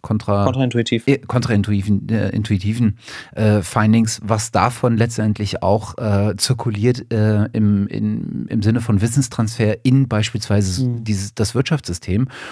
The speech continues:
Speaker 1: und was
Speaker 2: Ja.
Speaker 1: von den, von den eher methodisch orientierten oder datenorientierten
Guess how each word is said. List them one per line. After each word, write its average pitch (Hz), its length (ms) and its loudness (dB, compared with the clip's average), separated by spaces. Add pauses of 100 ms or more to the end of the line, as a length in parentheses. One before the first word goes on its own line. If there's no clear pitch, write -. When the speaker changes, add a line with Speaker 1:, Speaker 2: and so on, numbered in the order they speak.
(140)
Speaker 1:
und 110 180 -2
was 120 200 2
Speaker 2:
Ja. 120 40 -4
Speaker 1:
von 113 240 0
den, 101 400 2 (380)
von 110 240 0
den 104 160 4
eher 98 160 2
methodisch 123 640 2
orientierten 95 760 0
oder 98 220 2
datenorientierten 98 1040 0